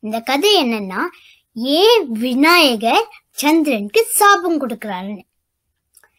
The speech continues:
விநாயகருக்கு மோதகம், லட்டுனா அப்படி பிடிக்கும். ஒரு நாள் ஃபுல்லா கூட சாப்பிடுவாரு. அது மாதிரி ஒரு நாள் ராத்திரியில சாப்பிட்டு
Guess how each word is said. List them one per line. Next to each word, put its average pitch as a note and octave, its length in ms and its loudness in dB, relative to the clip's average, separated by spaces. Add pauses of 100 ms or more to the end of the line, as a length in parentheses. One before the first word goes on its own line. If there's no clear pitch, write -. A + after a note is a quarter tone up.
(580)
விநாயகருக்கு D4 1080 2
மோதகம், A#3+ 880 2
லட்டுனா C#4 760 -2 (160)
அப்படி C#4+ 480 -2
பிடிக்கும். B3 440 -8 (380)
ஒரு B3+ 260 -8
நாள் D4 400 2
ஃபுல்லா G4 760 2
கூட D4+ 260 0
சாப்பிடுவாரு. C4 640 -2 (1300)
அது B3 260 -4
மாதிரி D#4 400 2
ஒரு A3+ 260 0
நாள் A3 600 -2 (640)
ராத்திரியில B3 720 -2
சாப்பிட்டு F4+ 800 0